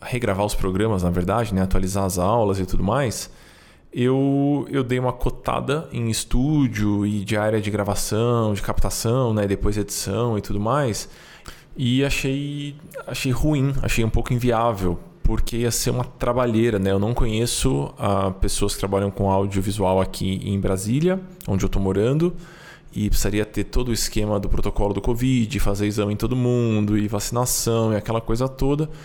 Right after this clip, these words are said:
E eu falei, "Uai, talvez faça sentido eu ter uma estruturazinha de vídeo aqui em casa, no meu escritório." Agora que eu tenho um escritório, comprei a estrutura de vídeo, liguei a câmera. A câmera é muito precisa, né? A, ela, ela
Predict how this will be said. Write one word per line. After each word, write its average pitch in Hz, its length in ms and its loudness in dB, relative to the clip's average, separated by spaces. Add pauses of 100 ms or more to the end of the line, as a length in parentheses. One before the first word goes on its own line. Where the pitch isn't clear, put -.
(320)
E - 40 -4
eu 139 60 -2
falei, 113 240 0
"Uai, 104 260 2
talvez 117 960 -2
faça 123 260 -4
sentido 127 680 -2 (400)
eu 123 200 0
ter - 280 0
uma 143 140 0
estruturazinha 135 640 0
de 123 100 -2
vídeo 120 220 0
aqui - 100 -2
em 123 60 -4
casa, 107 340 -2
no 101 60 -2
meu 101 100 0
escritório." 104 420 0
Agora 98 200 2
que - 60 -4
eu 104 60 0
tenho 101 120 -2
um 104 60 0
escritório, 117 480 2 (340)
comprei 120 380 -2
a - 20 0
estrutura - 300 2
de 113 120 -2
vídeo, 113 320 0 (720)
liguei 113 280 0
a 107 40 2
câmera. 117 480 0
A 113 100 -2
câmera 117 300 0
é - 20 2
muito 107 200 0
precisa, 110 760 0 (120)
né? 95 360 0
A, 87 420 -2
ela, 95 560 -2 (100)
ela 90 240 -4